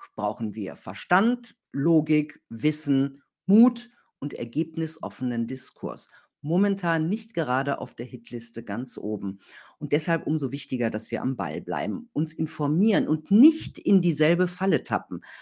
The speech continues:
Also nicht Fakten selber passend machen, also selber Ideologien entwickeln. Das halte ich für ausgesprochen wichtig. Ich wünsche euch eine gute Zeit. Bis bald.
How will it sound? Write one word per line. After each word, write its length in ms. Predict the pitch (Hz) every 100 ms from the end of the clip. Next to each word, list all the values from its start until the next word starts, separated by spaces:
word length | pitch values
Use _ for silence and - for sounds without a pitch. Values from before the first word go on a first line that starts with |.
| -
Also 200 | - 151
nicht 360 | 160 208 226 - _ _
Fakten 680 | - 165 - - 170 170 -
selber 540 | 120 131 165 156 - -
passend 400 | 120 - 120 -
machen, 320 | 107 - 123
also 280 | - 113 113
selber 480 | 101 107 113 117 -
Ideologien 560 | 120 120 123 110 113
entwickeln. 560 | - 110 - 101 107 104 - - _
Das 160 | - -
halte 180 | 160 147
ich 80 |
für 160 | - -
ausgesprochen 720 | 165 180 131 - 110 - 110
wichtig. 300 | 107 - 98
Ich 140 | 117 147
wünsche 180 | 170 151
euch 120 | 139
eine 140 | 123
gute 260 | 120 180 165
Zeit. 340 | - 120 120 -
Bis 180 | - -
bald. 380 | - - -